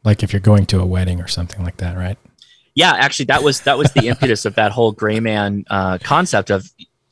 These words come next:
Speaker 2: I,
Speaker 1: Yeah.
Speaker 2: I am blending in with the, the, the wedding crowd, but does anyone know I'm, I'm loaded with radio equipment and I'm, I'm listening to the radio at all times?
Speaker 1: <laughs> You're just emanating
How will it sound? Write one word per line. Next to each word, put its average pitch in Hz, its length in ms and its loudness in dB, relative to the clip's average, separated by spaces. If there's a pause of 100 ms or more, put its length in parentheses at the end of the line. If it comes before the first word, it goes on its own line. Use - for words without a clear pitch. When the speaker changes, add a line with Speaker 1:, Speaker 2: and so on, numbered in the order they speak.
Speaker 2:
I, 113 140 2
Speaker 1:
Yeah. 98 60 -2 (320)
Speaker 2:
I 117 180 2
am 113 440 -2 (100)
blending 131 540 0
in 131 200 -2
with 113 200 -2
the, 101 240 -4
the, 95 320 -4
the 107 160 0
wedding 123 440 0
crowd, 87 500 -6
but 95 120 -2
does - 280 -6
anyone 123 420 2
know 120 240 2
I'm, 101 220 -4 (200)
I'm 98 160 -2
loaded 113 460 2
with 110 240 -6
radio 107 400 0
equipment 92 460 -6
and 95 100 -6
I'm, 95 160 -4
I'm 104 180 -2
listening 104 360 0
to 151 80 4
the 90 80 -2
radio 113 340 2
at - 80 -4
all 98 140 0
times? 123 460 0
Speaker 1:
<laughs> - 20 -4
You're 143 80 2
just 147 240 2 (720)
emanating 127 560 6